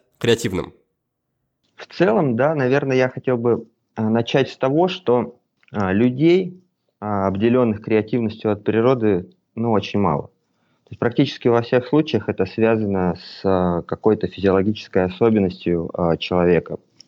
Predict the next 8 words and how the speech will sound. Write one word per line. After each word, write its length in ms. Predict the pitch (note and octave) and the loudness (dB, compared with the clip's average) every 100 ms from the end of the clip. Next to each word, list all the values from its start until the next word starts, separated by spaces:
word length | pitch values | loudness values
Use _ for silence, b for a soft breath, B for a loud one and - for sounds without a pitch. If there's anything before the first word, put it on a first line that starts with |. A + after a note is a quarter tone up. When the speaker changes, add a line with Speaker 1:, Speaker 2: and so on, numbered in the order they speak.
| G#2+ | -2
Speaker 2:
Поэтому 540 | G#2+ A2 A#2 A2+ A2 B B B B B B | 0 2 2 2 0 B B B B B B
все-таки 380 | - A2 A#2 G2+ | -4 0 0 0
для 220 | F#2 A2 | 0 2
большинства 880 | G#2+ A2 A#2 A2 - A#2+ A#2+ A#2 A#2 _ _ | 2 0 -2 -2 0 2 4 2 -2 _ _
а, 300 | F2+ F#2+ F#2+ | -10 -6 -4
людей 360 | F#2 G2 A2 A#2 | -4 -2 2 4
надежда 520 | F#2+ F2+ G2+ G2 F#2+ | 4 2 2 2 0
есть. 640 | F#2+ G2 E2 D2 - - | 2 2 2 0 -8 -20